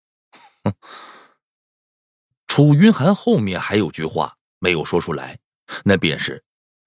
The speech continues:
任着静月怎么努力，他终也要将静月彻底的征服。“万事啊，还是谨慎一些的好。回去之后，你可不要急着向家主他们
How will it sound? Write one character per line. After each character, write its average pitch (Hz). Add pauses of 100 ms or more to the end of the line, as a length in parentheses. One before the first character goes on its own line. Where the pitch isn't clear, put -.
(140)
任 220
着 107
静 120
月 90
怎 80
么 110
努 98
力， 85 (300)
他 -
终 262
也 101
要 92
将 123
静 113
月 82 (240)
彻 98
底 78
的 73
征 82
服。 60 (1120)
“万 165
事 143
啊， 104 (220)
还 160
是 180
谨 123
慎 156
一 127
些 117
的 117
好。 76 (580)
回 120
去 113
之 120
后， 104 (260)
你 233
可 196
不 165
要 190
急 160
着 170
向 165
家 170
主 151
他 117
们 123